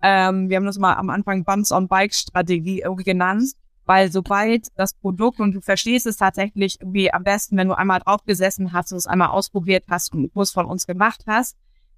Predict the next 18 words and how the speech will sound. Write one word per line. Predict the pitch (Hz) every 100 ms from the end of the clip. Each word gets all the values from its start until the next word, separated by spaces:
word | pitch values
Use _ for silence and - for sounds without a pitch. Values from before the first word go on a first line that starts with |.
| -
ähm, | 190 190
dann | 185 180
haben | 196
wir | 185 180
tatsächlich, | 180 180 185 208 196 -
äh, | -
eine | 185 185 180 180 175 180
fünfzig | 208 190 190 -
fünfzig | 190 - 180 -
Conversion, | 170 170 175 175 -
ne? | 185 196
Also | 180
jeder | 202 185
Zweite, | - 190 190 190
der | 175
das | 170 -
ausprobiert, | 175 - 175 160 170 - -
ähm, | 170 170 170 165